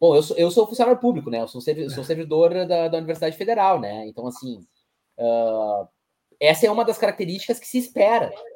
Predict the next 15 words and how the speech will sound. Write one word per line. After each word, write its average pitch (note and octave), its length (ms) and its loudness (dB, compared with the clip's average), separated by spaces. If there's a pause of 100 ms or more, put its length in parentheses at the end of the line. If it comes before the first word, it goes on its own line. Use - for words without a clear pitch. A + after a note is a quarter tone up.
(720)
E C3+ 120 -4
vou D#3+ 100 0
dizer E3+ 140 -4
pra G#3+ 100 -2
vocês, A#3 400 0
assim, D#3 480 -8
no D3+ 300 -6
tribunal, F3+ 680 -4
assim, D3 480 -12
né, A2 160 -8
no, A2+ 140 -4
o A#2 240 -6
corpo C3 240 -6
técnico, C#3+ 580 0
né? A2 260 -12